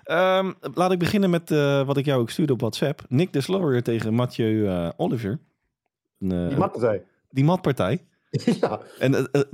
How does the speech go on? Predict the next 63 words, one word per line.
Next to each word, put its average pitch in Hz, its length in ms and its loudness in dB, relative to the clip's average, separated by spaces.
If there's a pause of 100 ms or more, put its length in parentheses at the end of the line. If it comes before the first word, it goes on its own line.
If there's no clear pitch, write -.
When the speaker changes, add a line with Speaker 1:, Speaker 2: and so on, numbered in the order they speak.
(200)
Speaker 1:
nou, 107 260 0
het, 101 140 -4
het - 140 -14
was 113 160 2
wel 110 180 0
echt 110 140 -6
heel 113 140 0
grappig. 123 360 -4
Ik, - 200 -6
ik 101 320 -2
tikte 107 360 -4
op 85 160 -6
Twitter, 127 320 0
dan, 101 320 0
dan 107 180 0
zoek 117 160 -4
ik 107 60 -6
er 98 60 -2
altijd 98 200 0
een - 60 -16
fragmentje 98 420 -2
bij, 80 160 -4
hè, 95 100 -4
voor, 85 220 -6
voor - 200 -8
het - 100 -12
inladen 92 460 -2
tijdens 87 220 -4
de - 60 -16
podcast, 117 500 -6
voor 101 160 -4
de, 98 280 -2
de 110 100 -4
luisteraar 104 400 -2
dan 101 160 -2
in 104 60 0
dit 101 140 -2
geval. 92 320 -6 (720)
Maar 117 140 -2
toen 123 120 -4
tikte 131 260 0
ik 120 80 -2
de 123 80 0
naam 117 200 2
Nick 127 160 0
Deslauriers 110 580 0
in 95 100 -2
op, 95 180 -6
eh, 90 80 0
op - 120 -4
Twitter. 147 440 -4
En 95 120 -4
dan, 95 180 0
eh, 90 60 0
dan 87 140 0
kan 87 260 -2
je 90 60 0
natuurlijk 87 200 -4
selecteren 90 440 -4
op 76 100 -8
media. 95 480 -2 (420)
Nou, - 160 -6
echt, - 280 -4